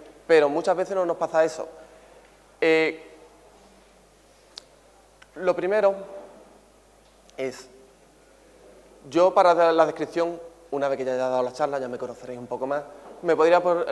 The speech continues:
limitar a poner un li-, Lorry Ginsum de Chiquito de la Calzada, que sería prácticamente lo mismo. Lo principal es el contenido.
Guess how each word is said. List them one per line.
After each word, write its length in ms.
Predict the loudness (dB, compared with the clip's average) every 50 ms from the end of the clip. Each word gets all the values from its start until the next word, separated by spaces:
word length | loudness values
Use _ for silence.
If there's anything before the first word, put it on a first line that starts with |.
| -2 0
limitar 460 | 0 0 0 -2 -2 2 2 2 2
a 40 | 2
poner 160 | 2 0 0
un 140 | 0 0 -2
li-, 180 | -2 -4 -4 -2
Lorry 300 | -2 0 2 2 0 0 -2
Ginsum 320 | -2 -4 -4 -6 -8 -4
de 280 | -2 -2 0 -2 -2 -4
Chiquito 300 | -6 -6 -4 0 2 2
de 60 | 4
la 100 | 4 4
Calzada, 500 | 2 0 2 4 4 4 2 0 -6 -10 -16 -20 -20 -6 -2
que 160 | 0 0 0
sería 300 | 0 0 0 0 0 2
prácticamente 560 | 0 0 -2 -2 -6 -6 -4 -6 -6 -6 -6
lo 80 | -8 -6
mismo. 360 | -8 -8 -10 -12 -14 -16 -16 -12 -8
Lo 160 | -6 -4 -4
principal 420 | -4 -4 -6 -6 -4 0 0 0 0
es 100 | -2 -4
el 100 | -6 -6
contenido. 500 | -8 -8 -8 -8 -10 -10 -10 -12 -12